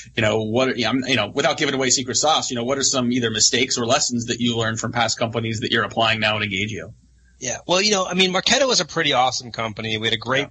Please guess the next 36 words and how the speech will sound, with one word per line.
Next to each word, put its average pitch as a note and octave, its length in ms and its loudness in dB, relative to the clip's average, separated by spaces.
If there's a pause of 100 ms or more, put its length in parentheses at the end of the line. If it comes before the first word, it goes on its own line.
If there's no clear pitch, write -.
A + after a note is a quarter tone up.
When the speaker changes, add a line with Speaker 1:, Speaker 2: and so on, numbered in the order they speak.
Speaker 2:
product. C3 640 2 (480)
Uh, A2+ 720 2
we B2 120 -2
hired C3 280 0
great C3 240 -2
people, E3 360 0
but D3 260 -2 (120)
something F#3+ 320 0
that G3 180 -4
Phil D#3+ 260 2
and D3 100 0
I C3+ 140 2
never C3 380 0
spent C3 340 -2
enough B2 220 -2
time B2+ 320 -2
on F3+ 320 -2 (520)
was B2+ 260 4
talking C#3 480 0
about B2 460 2
the A#2 100 -6
culture A2 760 -2
that A2+ 120 0
we A#2 100 0
wanted G#2+ 300 0
to G2+ 100 -2
have A2 220 2
and - 80 -10
the G#2+ 60 0
kind C3+ 480 2
of A2+ 100 -6
company G#2+ 400 -6
we G#2 140 -8
wanted G2+ 320 -6
to G2 120 -2
have, G2+ 280 -6